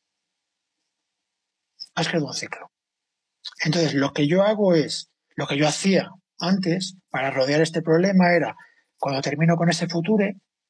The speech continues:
en mi programa principal, cuando termino con el future, me voy a, a su excepción guardada y le pongo excepción igual a none.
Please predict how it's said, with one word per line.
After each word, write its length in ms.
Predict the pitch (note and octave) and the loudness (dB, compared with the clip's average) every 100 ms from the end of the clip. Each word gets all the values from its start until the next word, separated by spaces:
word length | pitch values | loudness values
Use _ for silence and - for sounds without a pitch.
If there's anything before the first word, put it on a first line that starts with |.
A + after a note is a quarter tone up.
| _ _ _ _ _ _ _ _ | _ _ _ _ _ _ _ _
en 160 | - C#3+ | -6 -4
mi 120 | C3+ | -4
programa 320 | C3+ B2+ C#3+ | -4 -4 -4
principal, 480 | C#3+ C#3+ - F#3+ G3 - | -6 -6 -4 -2 -4 -6
cuando 180 | C3 | -8
termino 300 | B2+ C3 C#3 | -6 -4 -4
con 100 | C#3+ | -2
el 80 | C#3+ | -2
future, 420 | D3 D#3 G3+ C4 - _ _ - _ _ | -2 0 0 -2 -6 _ _ -20 _ _
me 320 | C#3 C#3 C#3+ D3 | -2 0 2 2
voy 260 | E3 F3 | 4 4
a, 200 | C#3+ C3 | 2 0
a 180 | - C3 | -2 -4
su 160 | - D3 | -2 -2
excepción 680 | - D3+ - E3+ E3 E3 | -2 -6 -4 0 2 4
guardada 720 | D#3+ D#3+ E3 F#3+ G3+ G3+ A3+ _ _ - | 4 4 2 2 2 0 -4 _ _ -8
y 80 | C#3+ | -6
le 120 | D3 | -4
pongo 220 | D#3+ E3 | -2 0
excepción 520 | E3+ D#3 - F3 F3 | -2 -4 -6 -2 0
igual 320 | E3+ D#3 E3+ | 2 4 6
a 100 | E3+ | 4
none. 380 | D#3 C3 A2 G2+ | 2 -4 -10 -16